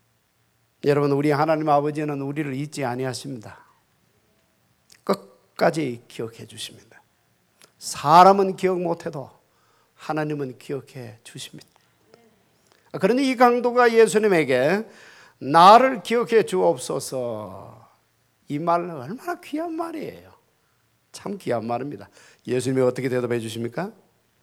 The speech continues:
"내가 네게 이르노니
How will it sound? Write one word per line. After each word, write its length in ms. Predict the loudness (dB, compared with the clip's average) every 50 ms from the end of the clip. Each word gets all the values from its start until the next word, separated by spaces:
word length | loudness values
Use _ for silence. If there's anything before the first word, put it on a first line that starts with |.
| _ _ _ _ _ _ _ _ _ _ -12
"내가 580 | -4 2 2 4 6 10 10 12 12 12 10 8
네게 520 | 4 0 -4 -6 -4 -2 0 0 0 0
이르노니 840 | 0 0 2 2 2 2 4 2 2 2 2 0 0 -2 -4 -8 -12